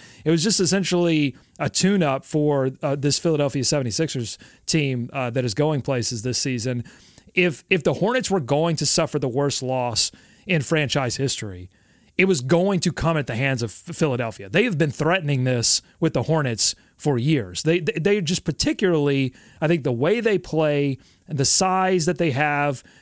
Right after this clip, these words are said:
the, the way they play defense across the board, th-, they were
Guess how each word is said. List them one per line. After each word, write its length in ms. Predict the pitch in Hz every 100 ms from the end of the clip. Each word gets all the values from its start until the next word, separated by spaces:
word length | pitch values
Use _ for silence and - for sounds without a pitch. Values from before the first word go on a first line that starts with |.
| -
the, 200 | 143 147
the 220 | 123 139
way 260 | 120 175 202
they 140 | 180
play 240 | - 165
defense 640 | 117 101 165 180 - 143 123
across 400 | - 151 139 -
the 80 |
board, 500 | 117 120 135 107 101 95 - _ _ _ -
th-, 100 | 165
they 160 | 170
were 160 | 175 170